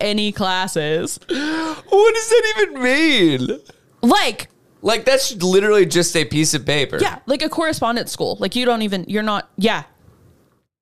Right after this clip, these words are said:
Speaker 1: Yeah.
Speaker 2: I mean, he, he just, like, it
Speaker 1: Yep.
Speaker 2: isn't a mail order thing. You literally send money in with, like, a
Speaker 1: Yeah.
Speaker 2: thing that, "Hey, I want this," and
Speaker 1: Yeah.
Speaker 2: then they send you the thing that you want back.
Speaker 1: Uh-huh.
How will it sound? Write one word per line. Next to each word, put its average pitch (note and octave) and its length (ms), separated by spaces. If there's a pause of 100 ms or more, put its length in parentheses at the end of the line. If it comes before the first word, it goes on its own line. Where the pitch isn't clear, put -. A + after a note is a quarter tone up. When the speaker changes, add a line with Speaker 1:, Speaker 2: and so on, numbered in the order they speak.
(280)
Speaker 1:
Yeah. B3 340 (100)
Speaker 2:
I F#3 80
mean, G3 300 (800)
he, F#3 100
he F3+ 300
just, F#3 240 (240)
like, F#3 280 (160)
it - 100
Speaker 1:
Yep. F4 180
Speaker 2:
isn't C#4+ 220
a A#3+ 60
mail D#3 340
order F#3 340
thing. G#3 260
You E3 140
literally D3 580
send C#3+ 460
money C#3 340
in C#3+ 240
with, C3 220
like, A#2 240
a G#2+ 120
Speaker 1:
Yeah. G3+ 100
Speaker 2:
thing B2+ 200
that, A#2 160
"Hey, B2 220
I A2+ 100
want G#2+ 320
this," B2+ 380
and - 100
Speaker 1:
Yeah. G2+ 60
Speaker 2:
then G#2+ 160
they G#2+ 120
send G#2 360
you G2+ 220
the G2 120
thing G2+ 280
that F#2 100
you G2 120
want F#2+ 280
back. G#2 520
Speaker 1:
Uh-huh. A#3 380